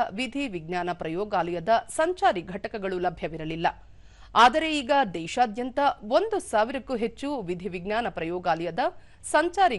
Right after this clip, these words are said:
ಘಟಕಗಳು ಕಾರ್ಯನಿರ್ವಹಿಸುತ್ತಿವೆ. ಮುಂದಿನ ಐದು ವರ್ಷಗಳಲ್ಲಿ ವಿಧಿ ವಿಜ್ಞಾನ ಪ್ರಯೋಗಾಲಯಗಳ ಸ್ಥಾಪನೆ ಮತ್ತು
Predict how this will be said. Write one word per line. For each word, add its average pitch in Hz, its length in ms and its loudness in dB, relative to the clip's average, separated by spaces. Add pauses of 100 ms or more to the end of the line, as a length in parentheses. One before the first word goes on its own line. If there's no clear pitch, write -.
ಘಟಕಗಳು 208 580 -4 (180)
ಕಾರ್ಯನಿರ್ವಹಿಸುತ್ತಿವೆ. 190 1000 0 (760)
ಮುಂದಿನ 285 380 0 (180)
ಐದು 226 340 4
ವರ್ಷಗಳಲ್ಲಿ 185 680 -2
ವಿಧಿ 185 280 -4
ವಿಜ್ಞಾನ 185 440 -4
ಪ್ರಯೋಗಾಲಯಗಳ 170 760 -2
ಸ್ಥಾಪನೆ 196 560 -4 (160)
ಮತ್ತು 302 280 -2